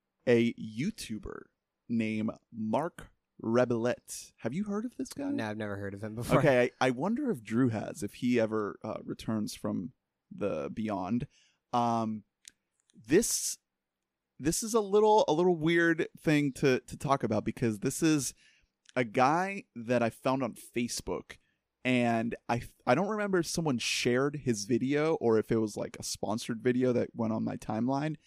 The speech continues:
Speaker 1: but this guy, his alternate name is Loop Daddy, and he is an improvisational musician.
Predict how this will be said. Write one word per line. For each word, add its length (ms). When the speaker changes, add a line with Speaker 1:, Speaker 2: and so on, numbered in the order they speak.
Speaker 1:
but 260
this 300
guy, 340
his 340
alternate 540
name 340
is 200
Loop 380
Daddy, 460
and 180
he 280
is 180
an 140
improvisational 1120
musician. 680